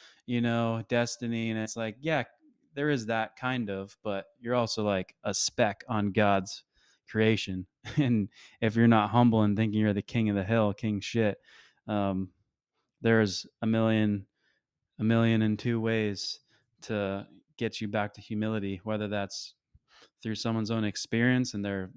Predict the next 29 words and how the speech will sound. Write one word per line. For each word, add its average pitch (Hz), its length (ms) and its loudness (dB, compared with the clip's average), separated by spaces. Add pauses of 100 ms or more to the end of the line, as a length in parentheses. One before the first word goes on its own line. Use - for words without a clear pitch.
(120)
learning 113 320 -2
lessons 110 320 -4
the 104 100 -4
hard 120 240 2
way, 143 280 2 (500)
or 107 380 2
if 107 280 -4
people 107 300 -4
just 101 180 -6
have 101 200 -2
to 107 80 -4
have 98 240 -2
a 92 60 -6
chat 107 340 -2
and 101 100 -6
be 101 80 -4
like, 95 140 -4
"Yo, 107 240 -2
you're 104 140 -2
not 107 280 -4
working 107 360 -2
out 107 200 -2
with 104 220 -10
this 101 220 -6
team 107 300 -4
environment 98 560 -4
in 101 140 -6
this 98 260 -6
capacity." 101 840 -4